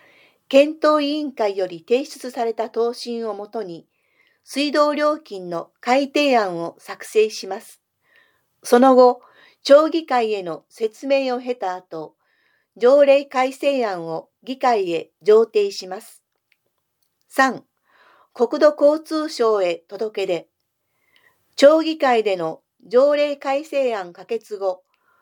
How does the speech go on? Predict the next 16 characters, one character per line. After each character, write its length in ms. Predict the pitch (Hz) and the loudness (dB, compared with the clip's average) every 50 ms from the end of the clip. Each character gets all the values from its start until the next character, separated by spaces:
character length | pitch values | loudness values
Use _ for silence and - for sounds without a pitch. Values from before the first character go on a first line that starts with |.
| _ _ _ _ _ | _ _ _ _ _
国 260 | - 240 226 - 285 | 2 2 2 4 6
土 180 | 285 294 285 294 | 6 6 6 8
交 220 | - 285 294 294 302 | 6 6 6 6 2
通 240 | - 294 294 285 285 | -4 -8 -8 -8 -6
省 300 | - 240 214 196 185 175 | -6 -4 -2 -2 -2 -2
へ 200 | 170 165 - _ _ _ _ _ _ _ _ _ _ | -4 -6 -8 _ _ _ _ _ _ _ _ _ _
料 260 | 208 247 277 302 302 | -6 -4 -4 -4 -4
金 260 | 311 - 302 285 285 | -8 -14 -14 -12 -12
改 280 | 285 294 285 269 269 254 | -10 -10 -10 -10 -10 -12
定 280 | _ 214 190 180 170 | _ -12 -10 -10 -10
を 120 | 170 165 - | -10 -12 -12
届 400 | _ - 214 233 240 233 - 214 | _ -10 -8 -8 -6 -6 -6 -6
け 80 | 202 | -6
出 60 | 190 185 | -8 -8
ま 140 | 180 190 | -10 -14
す。 200 | - - _ _ | -16 -20 _ _